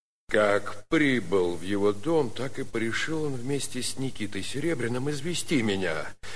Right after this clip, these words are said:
После стола напали они на нас предательским обычаем, а боярыня-то Морозова,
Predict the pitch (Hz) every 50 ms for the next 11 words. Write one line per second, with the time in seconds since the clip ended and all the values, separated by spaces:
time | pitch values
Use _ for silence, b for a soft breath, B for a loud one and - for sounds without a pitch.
0 | B B - 143 147 135 - 127 135 127 - - 147 139 135 135 131 135 139 139
1 | 135 - 175 180 165 139 120 113 110 107 110 104 110 110 104 113 113 104 - -
2 | - - - 127 131 110 120 113 104 110 110 - - - 127 131 139 135 139 120
3 | 107 - - 123 120 123 120 113 143 151 180 208 180 139 127 120 120 117 135 135
4 | 139 139 151 151 143 127 120 107 110 101 92 90 98